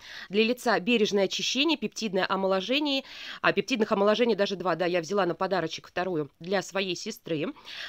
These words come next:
Вот такие вот маски. Сейчас посмотрим с вами информацию и структуру. Бережное очищение на белой глине. Это здорово. Так, вот состав. Белая глина у нас на втором месте уже, да. Масло кокоса, тоже витамин Е. Состав потрясающий вообще.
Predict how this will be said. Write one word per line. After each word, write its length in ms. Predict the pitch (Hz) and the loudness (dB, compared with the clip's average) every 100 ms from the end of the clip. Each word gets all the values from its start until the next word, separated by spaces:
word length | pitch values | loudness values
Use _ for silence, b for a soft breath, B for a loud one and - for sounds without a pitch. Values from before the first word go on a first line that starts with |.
| B | B
Вот 140 | 226 | 0
такие 240 | 240 226 185 | 0 0 -4
вот 160 | 180 | -2
маски. 420 | 196 165 156 - | -2 -2 -2 -6
Сейчас 220 | 240 208 - | -4 -2 -4
посмотрим 400 | 208 220 - 175 | -4 -4 -6 -8
с 100 | - | -4
вами 200 | 185 175 | -2 -2
информацию 840 | 196 190 202 214 214 - - 143 - B B | -2 -2 -2 0 -2 -4 -8 -10 -10 B B
и 80 | - | -8
структуру. 800 | - 233 226 - 160 151 202 262 - B B | -6 -4 -4 -4 -4 0 0 -2 -8 B B
Бережное 420 | 185 214 190 185 | 0 0 2 0
очищение 580 | 170 - - - 302 262 | 0 -4 -2 0 2 2
на 300 | 208 220 247 | 4 4 2
белой 300 | 190 220 214 | 2 2 2
глине. 420 | 160 165 151 143 - | 0 -6 -4 -6 -6
Это 180 | 202 | -6
здорово. 480 | 147 156 156 175 240 - _ _ _ _ _ _ B B B B | -4 -2 0 0 -2 -6 _ _ _ _ _ _ B B B B
Так, 180 | 202 170 | 0 0
вот 220 | 180 247 | 2 2
состав. 580 | - 190 - 160 156 233 | 2 -4 -4 -4 -2 -2
Белая 320 | 190 233 214 | 2 4 6
глина 400 | 185 175 165 170 | 4 2 2 2
у 40 | 220 | 4
нас 200 | 220 214 | 2 0
на 60 | |
втором 340 | 196 202 190 165 | -4 -2 0 0
месте 360 | 160 143 - | -2 -4 -6
уже, 160 | 208 160 | -6 -4
да. 180 | 151 240 | -2 -2
Масло 300 | 196 214 185 | 0 -2 -4
кокоса, 360 | 180 - 214 | -6 -6 -8
тоже 220 | - 175 170 | -6 -6 -4
витамин 320 | 175 180 175 | -4 -2 -2
Е. 160 | 208 | -2
Состав 340 | 254 175 - 233 | -2 -6 -6 -10
потрясающий 640 | - - - 143 143 - | -10 -14 -10 -10 -10 -10
вообще. 320 | 139 - - | -12 -12 -20